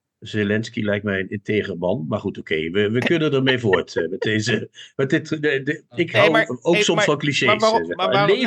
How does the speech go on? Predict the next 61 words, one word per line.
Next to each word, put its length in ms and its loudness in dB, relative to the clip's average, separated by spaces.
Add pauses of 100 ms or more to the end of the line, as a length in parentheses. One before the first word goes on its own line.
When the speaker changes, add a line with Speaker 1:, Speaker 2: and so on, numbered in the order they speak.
Speaker 1:
levendig 260 2
Speaker 2:
dat 40 -4
is, 60 2
Speaker 1:
beeld, 200 2
een 60 2
Speaker 2:
nee, 120 2
dat, 20 4
dat 140 6
Speaker 1:
levendig 180 0
beeld. 200 -2
Speaker 2:
bestrijdt 340 -2
ik. 100 -8
Dat 160 -10
is 140 -4
geen 180 -4
cliché, 420 -4
want 160 -6
je 140 -8
kunt 180 -2
ook 180 -2
een 100 -2
boek, 240 -4 (140)
de 100 -6
reden, 460 -2
je 60 -8
kunt 160 -4
ook 120 -2
een 80 -4
boek 220 -2
uit 160 -4
ne-, 320 -4
zo'n 280 -2
soort 220 -4
boek 180 -6
in 80 -4
negentien 320 -6
negenenvijftig 640 -6
of 80 -14
negentien 360 -6
drieënzestig 760 -8
Speaker 1:
Ja, 140 0
klopt, 140 0
Speaker 2:
geschreven 320 0
Speaker 1:
ja, 60 2
ja. 60 0
Speaker 2:
hebben. 220 -2
Speaker 1:
Maar 100 0
ik 100 -4
zou 240 2
als 140 0
schrijver 320 0
ook 180 2
eenenzestig 560 -4
nemen, 300 0
want 160 -2
toen 140 0
werd 160 0
de 120 -18
muur 220 0
gebouwd. 380 -8
Dus 280 -6